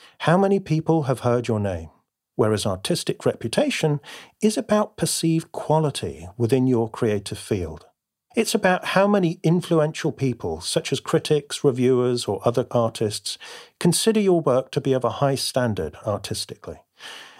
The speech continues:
You've probably noticed that it's perfectly possible for a creator to be held in high esteem as an artist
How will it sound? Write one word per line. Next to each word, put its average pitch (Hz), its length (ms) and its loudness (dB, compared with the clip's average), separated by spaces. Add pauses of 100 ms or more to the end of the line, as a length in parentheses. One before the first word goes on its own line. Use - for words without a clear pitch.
(200)
You've 143 340 -2
probably 220 480 4
noticed 208 540 0
that 127 100 2
it's 165 180 -2
perfectly 190 600 0
possible 131 560 0
for 120 180 0
a 117 60 0
creator 135 640 0
to - 120 -6
be 120 140 2
held 120 240 0
in 110 80 0
high 127 300 0
esteem 156 520 0
as 131 160 0
an 107 80 2
artist 117 560 -2